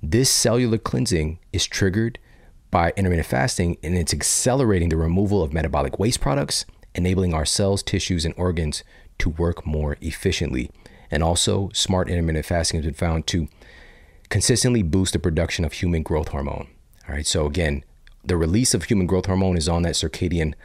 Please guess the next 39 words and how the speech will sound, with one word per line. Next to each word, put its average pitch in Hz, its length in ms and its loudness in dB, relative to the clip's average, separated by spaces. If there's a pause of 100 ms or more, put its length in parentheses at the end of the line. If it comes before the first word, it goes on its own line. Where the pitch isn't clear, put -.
(680)
timing 104 320 2
system. 131 420 -2 (720)
So 82 180 2
having 101 400 4
that 95 340 2
window 98 640 2
of 85 180 0
smart 92 360 0
intermi-, 85 280 0
intermittent 85 320 0
fasting 82 360 -2
increases 90 600 -2 (140)
the 82 100 -2
production 82 640 -2
and 82 120 -2
release 80 300 0
of 76 400 -4 (380)
H 85 180 0
G - 240 -4
H, - 300 -2
or 65 40 -4
human 78 240 -2
growth 76 200 -2
hormone. 71 340 -4 (800)
Intermittent 120 300 4
fasting 135 300 2
can 113 120 4
increase 104 380 2
blood 90 260 0
levels 92 300 2
of 82 80 0
human 92 280 0
growth 90 240 2
hormone 87 380 0
by 80 140 0
as 78 140 0
much 87 200 0
as 80 160 0
fivefold. - 2250 0